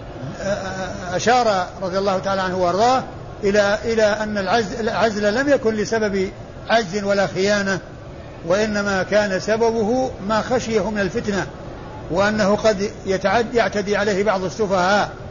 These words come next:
فينالون منه ويصيبه مضرة بسبب ذلك، فرأى من المصلحة أن يعزله، لكنه لم ينس أن ينبه إلى فضله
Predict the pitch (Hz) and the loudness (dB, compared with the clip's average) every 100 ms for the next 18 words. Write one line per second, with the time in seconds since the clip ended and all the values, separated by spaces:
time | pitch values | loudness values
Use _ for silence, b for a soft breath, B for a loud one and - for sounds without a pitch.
0 | - - - 190 214 208 202 208 214 202 | -14 -14 -4 0 2 2 2 2 2 0
1 | 240 208 - - - - 175 196 - 220 | 0 -2 -6 -10 -12 -4 0 2 2 2
2 | 196 208 196 220 214 208 147 - - - | 2 2 4 4 4 2 0 -6 -14 -14
3 | - 185 220 214 190 214 247 254 254 - | -8 0 2 2 4 4 4 2 0 -10
4 | - - - 226 226 214 202 202 214 208 | -16 -6 2 2 2 0 -2 -2 -2 -2
5 | 175 196 196 214 208 196 208 196 - - | -2 -2 -2 0 0 2 2 2 0 -12
6 | - 180 202 202 226 226 196 214 214 214 | -12 2 2 4 -2 -4 -2 0 0 0
7 | 226 277 254 165 196 190 - - - - | 2 2 0 -2 -2 -2 -6 -14 -14 -2
8 | 214 214 208 240 214 208 180 196 202 185 | -2 0 -2 -2 0 0 2 2 2 2
9 | 214 196 185 165 185 | 2 2 0 0 0